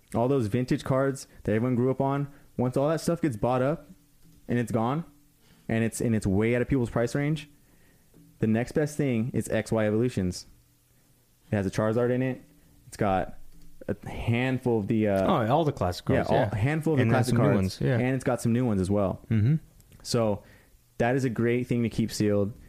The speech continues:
Speaker 1: As you can tell, the prices have already gone up. These, uh, booster boxes start out at, like, eighty-five bucks. It's already doubled its price.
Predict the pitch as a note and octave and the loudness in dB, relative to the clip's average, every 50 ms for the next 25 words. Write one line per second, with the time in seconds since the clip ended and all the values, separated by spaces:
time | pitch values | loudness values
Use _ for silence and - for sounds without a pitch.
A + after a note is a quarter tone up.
0 | - - - - G#2+ A2 A2+ A#2 C3 A#2 - B2 A2 G#2+ G2+ G2+ - - A2+ A#2+ | -20 -12 -4 -2 0 0 2 0 0 0 0 0 2 2 2 0 0 0 0 0
1 | B2 A#2+ A2+ A2 A2+ A2+ A2+ G#2+ G#2+ G#2 G#2 G2+ G2 F#2+ - - - _ - - | 0 0 0 0 0 0 0 0 0 0 0 0 0 -2 -4 -8 -14 _ -2 0
2 | A2+ A#2 A#2 A2 G#2 - - A2+ G#2 G2 G2 F#2 G2 A#2+ A#2+ - B2 A2+ A#2 A2 | 2 2 2 0 -2 -2 -2 0 2 2 2 2 0 -2 -2 0 0 0 0 0
3 | G#2+ - A2+ - - A2 G#2+ G#2+ G#2+ G2 - - G2+ F#2+ F#2 F2+ - - - G#2+ | 0 -2 -4 -2 -2 0 0 0 0 0 0 0 0 0 0 0 -2 -2 0 0
4 | G#2+ G#2 - A2+ G#2 F2 - F#2+ G2+ A2+ - - - - - _ - - - - | 0 0 0 -2 -2 0 0 0 0 0 -2 -6 -12 -16 -18 _ -20 -20 -20 -20
5 | - - - - - A#2+ A#2+ B2 B2 A2 F#2+ A2+ G#2+ G#2 G#2+ G2 F#2 - - - | -20 -14 -12 -6 -2 0 0 2 2 0 0 2 2 2 2 0 -2 -2 -2 -2
6 | F#2 F2+ F2+ - - - - | 0 0 0 -2 -6 -10 -20